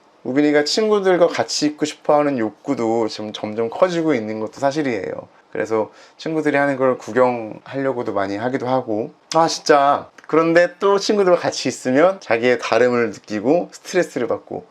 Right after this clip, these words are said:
아, 진짜. 어, 우빈이를 잘 안다고 생각을 했는데 아직도 제가 잘 모르겠다라는 생각이 듭니다. 물론 제가 아빠가 이제 처음이고 이런 자폐성 발달장애를 가지고 있는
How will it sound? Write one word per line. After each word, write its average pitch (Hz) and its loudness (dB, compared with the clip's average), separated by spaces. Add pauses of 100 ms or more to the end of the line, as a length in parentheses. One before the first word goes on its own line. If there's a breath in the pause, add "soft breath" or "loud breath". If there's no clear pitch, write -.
(120 loud breath)
아, 233 4
진짜. 123 2 (140)
어, 107 2
우빈이를 175 2 (240 loud breath)
잘 151 2
안다고 143 4
생각을 156 4
했는데 151 2 (340)
아직도 135 -2
제가 113 2
잘 104 4
모르겠다라는 98 2
생각이 104 -4
듭니다. 98 -2 (140)
물론 135 2
제가 139 4
아빠가 123 2
이제 107 -2
처음이고 110 2 (280 loud breath)
이런 127 4
자폐성 131 0
발달장애를 123 4
가지고 113 0
있는 107 -2